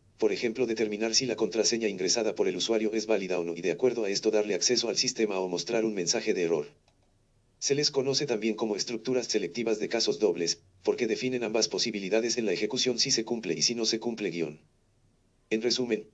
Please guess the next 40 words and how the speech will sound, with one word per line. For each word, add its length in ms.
un 140
condicional 560
if 120
else 300
es 100
una 140
estructura 480
que 80
nos 160
posibilita 540
definir 340
las 180
acciones 380
que 120
se 120
deben 260
llevar 240
a 60
cabo 240
si 140
se 100
cumple 320
cierta 300
condición 440
y 60
también 300
determinar 440
las 180
acciones 400
que 100
se 120
deben 280
ejecutar 420
en 80
caso 240
de 100
que 120
no 80
se 160
cumpla, 340